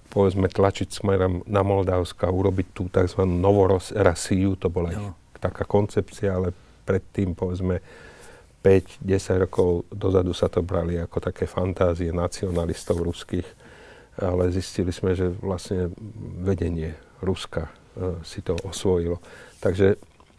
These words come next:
Speaker 1: určite niečo sa mohlo robiť ináč, ale v podstate aj tá šanca dať, e,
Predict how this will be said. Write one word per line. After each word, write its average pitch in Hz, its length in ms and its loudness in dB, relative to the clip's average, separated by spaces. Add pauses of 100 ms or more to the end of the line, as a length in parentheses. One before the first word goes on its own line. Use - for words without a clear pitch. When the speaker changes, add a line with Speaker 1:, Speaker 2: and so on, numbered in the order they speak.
(220)
Speaker 1:
určite 117 440 4
niečo 101 440 4
sa 90 200 -2
mohlo 92 440 -2
robiť 90 520 -2
ináč, 98 520 0
ale 101 200 0
v - 120 -16
podstate - 540 -2 (580)
aj 90 280 2 (320)
tá 98 120 2
šanca 107 480 0
dať, 90 300 0
e, - 100 -18